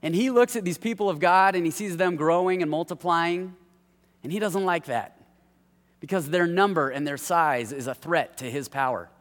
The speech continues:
And so what he does is he enslaves the people of God. And for over four hundred years, they would be a slave nation in Egypt.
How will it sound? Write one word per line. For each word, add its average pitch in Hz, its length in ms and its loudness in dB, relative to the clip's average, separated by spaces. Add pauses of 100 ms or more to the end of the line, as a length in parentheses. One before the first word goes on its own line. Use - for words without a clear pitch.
(720)
And 156 100 -8
so 196 140 0
what 190 160 2
he 190 80 -2
does 175 380 4
is 165 100 -6
he 175 180 -4
enslaves 185 920 -2 (100)
the 156 100 -4
people 160 320 -4
of 131 100 -6
God. 127 360 -2 (640)
And 180 100 -2
for 190 160 2
over 170 200 4
four 196 260 2
hundred 190 260 0
years, 175 380 0
they 160 100 0
would 165 120 -2
be 156 200 0
a 135 120 -4
slave 170 460 -4
nation 147 480 -6 (760)
in 151 180 -2
Egypt. 139 520 -6